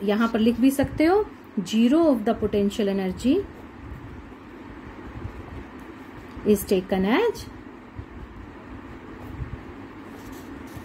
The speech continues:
infinity, ठीक है।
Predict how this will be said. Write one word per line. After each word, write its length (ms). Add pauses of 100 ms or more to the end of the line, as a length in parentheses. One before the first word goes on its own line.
(640)
infinity, 880 (4000)
ठीक 140
है। 60